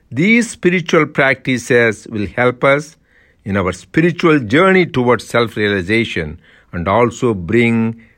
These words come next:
peace to the world. Let us pray to Swami to bless us all with the devotion and dedication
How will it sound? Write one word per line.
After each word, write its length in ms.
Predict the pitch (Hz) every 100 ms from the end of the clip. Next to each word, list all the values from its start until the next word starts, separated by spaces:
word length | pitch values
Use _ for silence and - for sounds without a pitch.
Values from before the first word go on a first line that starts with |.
| _ _ -
peace 420 | 120 113 98 -
to 100 | 90
the 140 | 92
world. 420 | 90 87 - - - _ _ _ _ _ - - _
Let 160 | 110 110
us 120 | 123 -
pray 240 | 143 147
to 100 | 135
Swami 720 | - 156 143 151 156 170 170 _ _ _ -
to 40 |
bless 360 | 104 92 139 135
us 160 | 151 151
all 560 | 147 156 131 82 - _ _ -
with 160 | 95
the 80 | -
devotion 640 | 85 120 131 139 127 139 127
and 160 | 120
dedication 880 | 110 123 120 160 160 156 95 85 90